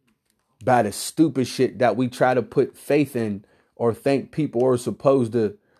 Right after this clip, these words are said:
really care about, such as finances. Let me explain something to you, man. Soon as all this money burn up, 'cause I'ma keep saying it till it happens, I'ma bring that shit into existence.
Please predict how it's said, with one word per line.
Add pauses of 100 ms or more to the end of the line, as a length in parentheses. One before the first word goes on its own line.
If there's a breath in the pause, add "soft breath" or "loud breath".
really
care
about, (300)
such
as
finances. (680 soft breath)
Let
me
explain
something
to
you,
man. (1700)
Soon
as
all
this
money
burn
up, (2250)
'cause
I'ma
keep
saying
it
till
it
happens,
I'ma
bring
that
shit
into
existence.